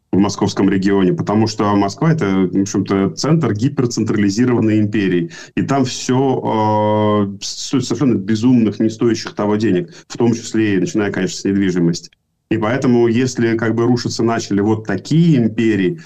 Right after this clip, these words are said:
это говорит о том, что скоро разрушится и она вся, собственно говоря, потому что если, а, отказывают, э, вот подобные механизмы, то это говорит только о том, что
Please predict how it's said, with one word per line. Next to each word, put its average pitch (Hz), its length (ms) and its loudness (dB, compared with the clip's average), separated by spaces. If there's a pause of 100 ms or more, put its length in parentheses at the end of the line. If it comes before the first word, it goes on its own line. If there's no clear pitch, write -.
(140)
это 107 220 -2
говорит 107 400 0
о 101 100 -2
том, 143 260 0
что 127 200 -4
скоро 135 340 0
разрушится 127 640 0
и 120 220 0
она 110 300 0
вся, 104 600 -4 (180)
собственно 98 460 -2
говоря, 98 340 0
потому 95 320 0
что 101 160 -4
если, 107 460 0 (280)
а, 92 380 -2
отказывают, 98 640 0
э, 104 60 0
вот 98 520 2
подобные 131 440 4
механизмы, 107 680 0 (680)
то 101 80 0
это 101 140 2
говорит 101 240 2
только 104 280 0
о 98 60 -2
том, 127 220 2
что 104 580 0